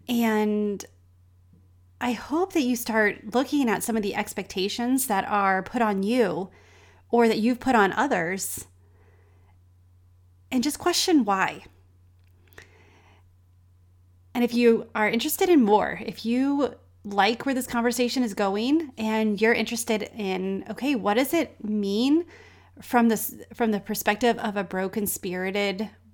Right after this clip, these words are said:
woman? What does releasing expectations mean? Or what does it mean to be within expectations as the broken spirited mom?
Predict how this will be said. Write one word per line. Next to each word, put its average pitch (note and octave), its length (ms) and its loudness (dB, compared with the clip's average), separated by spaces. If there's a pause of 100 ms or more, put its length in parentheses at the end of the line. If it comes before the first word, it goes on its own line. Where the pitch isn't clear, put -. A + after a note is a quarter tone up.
woman? G#3 520 0 (540)
What G3+ 300 0
does C4 160 0
releasing A3+ 400 0
expectations G3 800 -4
mean? F#3 380 -2
Or G3 120 -2
what G3+ 160 2
does E4+ 160 2
it C4 100 2
mean G#3+ 220 2
to G#3+ 120 -6
be F3+ 540 0 (1120)
within A3 680 0
expectations F#3 1080 -8 (220)
as A3+ 320 0
the A3 80 -2
broken F#3 320 -6
spirited E3+ 400 -6
mom? E3+ 400 -6